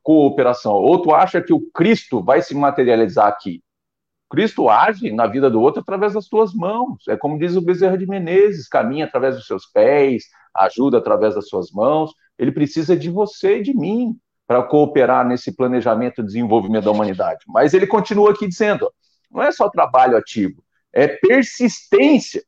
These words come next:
é trabalho persistente. Nossa, gente,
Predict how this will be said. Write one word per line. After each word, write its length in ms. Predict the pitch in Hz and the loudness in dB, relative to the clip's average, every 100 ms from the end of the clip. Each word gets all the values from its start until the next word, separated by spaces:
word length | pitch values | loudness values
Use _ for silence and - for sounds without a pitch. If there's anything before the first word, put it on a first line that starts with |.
| - - _ _ _ - | -12 -12 _ _ _ -2
é 160 | 135 | 0
trabalho 760 | - 175 175 - - 214 247 233 - | 2 2 2 2 -2 -2 -4 -2 2
persistente. 1300 | 233 285 - 262 233 - - 254 294 214 - - _ _ | 4 4 0 -4 -6 -6 0 2 2 -4 -10 -20 _ _
Nossa, 520 | - 92 101 - - - _ _ _ _ _ _ _ _ | 0 2 0 -2 -16 -18 _ _ _ _ _ _ _ _
gente, 460 | 107 165 143 - | -4 -2 -2 -6